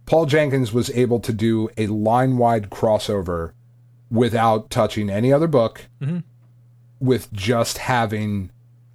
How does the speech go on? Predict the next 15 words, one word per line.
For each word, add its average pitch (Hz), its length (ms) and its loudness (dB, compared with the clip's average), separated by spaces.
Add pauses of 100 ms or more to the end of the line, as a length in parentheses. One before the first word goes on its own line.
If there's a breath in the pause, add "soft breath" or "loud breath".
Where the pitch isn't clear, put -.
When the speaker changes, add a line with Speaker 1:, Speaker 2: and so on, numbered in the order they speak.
(100)
Speaker 1:
it - 280 -4
self-contained 117 1040 0 (200)
in 113 160 -2
these, 107 460 -2
you 117 120 0
know, 98 320 -2 (500 loud breath)
Speaker 2:
He, 208 320 -2
he, 202 260 -2
Speaker 1:
it's, - 200 -4
uh, 113 240 0
ten 143 260 0
issues, 107 640 -2 (420 loud breath)
Speaker 2:
he 247 260 -6
Speaker 1:
and 117 160 0
it's - 380 -6